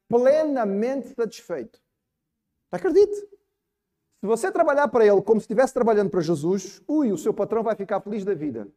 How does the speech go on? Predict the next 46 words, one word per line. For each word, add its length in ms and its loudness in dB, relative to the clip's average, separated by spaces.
<laughs> 180 -10
Você 240 -4
vai 140 -2
ser 140 -2
empregado 440 -2
do 80 -6
mês 220 0
todos 320 -8
os 100 -4
meses. 500 -2
Mas 180 -4
é 80 -2
isso 140 -2
que 60 -14
Paulo 180 -6
está 140 -10
a 20 -12
dizer. 440 -12
O 80 -16
que 60 -18
vocês 240 -4
fizerem, 520 -2
façam 260 -10
em 60 -6
nome 220 -4
de 100 -4
Jesus. 480 -6
A 80 -4
vossa 240 2
maneira 480 2
de 100 -12
trabalhar, 540 -2
para 160 -4
irmãos, 320 -4
Jesus 420 -2
é 80 2
o 100 2
exemplo 380 -4
para 180 -6
nós, 220 -6
tanto 240 -8
como 220 -6
patrão 400 -4
como 260 -4
como 180 -2
empregado. 520 -2